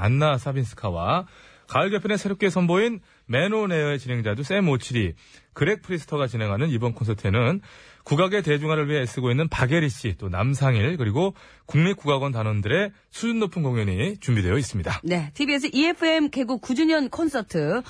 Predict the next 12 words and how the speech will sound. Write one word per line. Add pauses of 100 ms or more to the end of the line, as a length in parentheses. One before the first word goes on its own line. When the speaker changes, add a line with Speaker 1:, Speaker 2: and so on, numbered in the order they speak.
(140)
Speaker 2:
어
국악
피스트에
관람을
원하시는
분들께서는요, (380)
오는
십일월
십칠
일
금요일입니다.
금요일까지